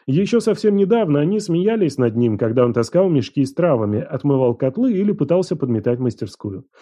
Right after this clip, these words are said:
Один из них как-то специально опрокинул на него чай с заплесневевшей мазью, а другой смеялся, когда он поранил руку, тщательно вытирая пол.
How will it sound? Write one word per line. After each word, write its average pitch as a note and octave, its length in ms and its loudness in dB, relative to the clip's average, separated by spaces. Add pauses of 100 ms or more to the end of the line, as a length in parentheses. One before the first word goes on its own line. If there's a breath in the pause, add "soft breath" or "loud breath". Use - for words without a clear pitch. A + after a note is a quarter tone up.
(120)
Один F#3 320 0
из F3 140 0
них G#3 360 0
как-то G#3 280 -2
специально G#3 480 0
опрокинул E3 460 0
на D3 100 4
него D#3+ 220 2
чай F#3 400 0
с C#3+ 80 -4
заплесневевшей C#3+ 760 0
мазью, A2 540 0
а B2+ 100 -2
другой A#2+ 340 2
смеялся, D3 640 0
когда A#2+ 280 -2
он G#3 120 -2
поранил C3+ 440 0
руку, C#3+ 320 2
тщательно F3 480 0
вытирая G#2+ 400 -4
пол. F#2 280 -12